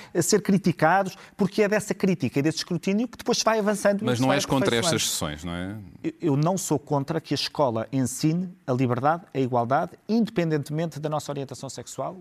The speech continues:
Speaker 1: da nossa etnia, da nossa condição social, das nossas opções políticas, das nossas religiões.
Speaker 2: Pareces estar de bem com o teu passado e eu pergunto qual, qual o maior erro ou a maior asneira que já fizeste, ou uma das?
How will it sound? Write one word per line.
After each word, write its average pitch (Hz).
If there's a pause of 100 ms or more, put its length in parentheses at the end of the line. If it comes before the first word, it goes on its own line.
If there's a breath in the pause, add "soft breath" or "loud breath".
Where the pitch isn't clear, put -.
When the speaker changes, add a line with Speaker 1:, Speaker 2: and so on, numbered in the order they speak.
Speaker 1:
da 127
nossa 120
etnia, 143
da 135
nossa 127
condição 170
social, 120 (220 loud breath)
das 127
nossas 135
opções 127
políticas, -
das 113
nossas 127
religiões. 107
Speaker 2:
Pareces 147
estar 131
de 113
bem 113
com 107
o 98
teu 107
passado 131
e 147
eu 147
pergunto 127
qual, 156 (120)
qual 214
o 233
maior 202
erro 147 (100)
ou 104
a -
maior 107
asneira 98
que 98
já 90
fizeste, 85
ou 80
uma 87
das? 78